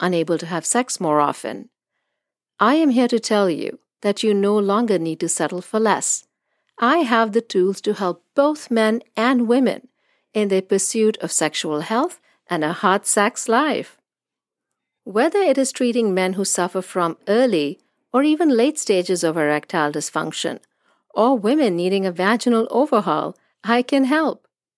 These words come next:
I have many patients who came to me depressed about the state of their relationship as a whole and their sex life in particular. I have curated treatment protocols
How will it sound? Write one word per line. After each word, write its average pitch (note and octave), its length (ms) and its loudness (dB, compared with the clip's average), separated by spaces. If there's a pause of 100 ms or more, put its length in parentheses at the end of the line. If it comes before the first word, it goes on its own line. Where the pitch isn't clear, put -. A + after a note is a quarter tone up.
(400)
I F#3+ 140 0
have A3+ 220 0
many D#4 340 4
patients F3+ 540 -2
who F#3 100 -2
came A3+ 240 0
to A3 140 -2
me G#3+ 100 4
depressed G#3+ 520 0
about F3+ 260 0
the F3+ 80 -6
state E3+ 400 -4
of E3+ 160 -6
their D#3+ 160 0
relationship D#3+ 680 -4
as E3 180 -2
a D#3+ 80 0
whole E3+ 380 0 (460)
and B3+ 160 0
their C#4 120 4
sex C#4 340 -2
life C4 240 2
in C4 100 2
particular. C#4 680 -4 (920)
I A#3+ 140 2
have E4+ 240 -2
curated G#3+ 500 2
treatment A3+ 440 -2
protocols E3+ 720 0